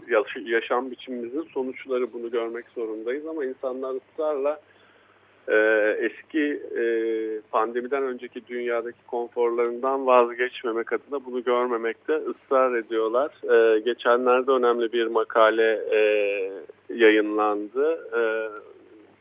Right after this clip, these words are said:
şu an önümde açık değil ama kaynağını da iletirim birazdan.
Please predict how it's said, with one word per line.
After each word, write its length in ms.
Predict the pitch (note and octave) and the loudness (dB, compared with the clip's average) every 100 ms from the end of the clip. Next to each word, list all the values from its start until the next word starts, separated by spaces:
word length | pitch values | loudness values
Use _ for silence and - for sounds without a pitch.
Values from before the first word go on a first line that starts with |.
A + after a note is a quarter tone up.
| _ - | _ -20
şu 160 | - B2 | -6 -2
an 180 | A2 | -2
önümde 380 | A2+ A#2 A#2 A#2+ | -2 -2 -2 0
açık 400 | A2 - - - | 0 -2 -10 -10
değil 200 | B2+ A#2 | -6 -4
ama 180 | A2+ A#2 | -4 -4
kaynağını 600 | - A2 A2 A2 A2 A2 | -2 -2 0 0 -2 -2
da 240 | A2 G#2+ - | -2 -2 -4
iletirim 560 | A#2+ A2 - A2+ A2 G#2 | -6 -8 -6 -10 -8 -4
birazdan. 580 | G2+ G2 F#2 - C#3+ | -4 -4 -6 -4 -6